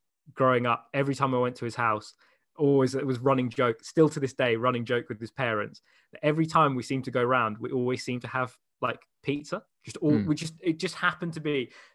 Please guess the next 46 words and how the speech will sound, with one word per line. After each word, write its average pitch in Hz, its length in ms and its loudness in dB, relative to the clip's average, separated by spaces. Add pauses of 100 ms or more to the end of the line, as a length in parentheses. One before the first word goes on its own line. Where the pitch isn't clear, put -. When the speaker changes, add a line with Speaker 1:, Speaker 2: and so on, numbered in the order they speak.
Speaker 1:
that 135 60 -6
we'd 135 100 -2
always 165 200 2
be 160 80 -6
watching 147 300 -6
football. 117 520 -8 (260)
So 135 120 -4
it 131 40 0
was 123 100 -6
just 139 160 -6
the 139 80 -4
natural 131 600 -4
thing 123 220 -4
was 107 100 -10
like, 110 220 -4
"Oh, 113 80 -2
let's 110 140 -8
just - 160 -14
order 113 180 -8
a 113 60 -6
pizza." - 400 -10 (360)
And 131 80 -2
it - 40 2
was 143 80 0
a 147 100 2
running 156 560 4
joke 147 360 2 (120)
throughout 139 460 0
the, 135 360 0
every 143 440 -2
day, 131 340 -2
like, 123 280 -4 (120)
every 139 160 -6
time 147 180 -2
I 135 60 -4
saw 135 240 -4
them, 123 140 -4
every 127 140 -6
time 135 200 -4
I - 20 -4
went 127 160 -6
round, 131 200 2
where 120 100 -2
they 120 60 -2
were 120 80 -2
like, 123 180 -2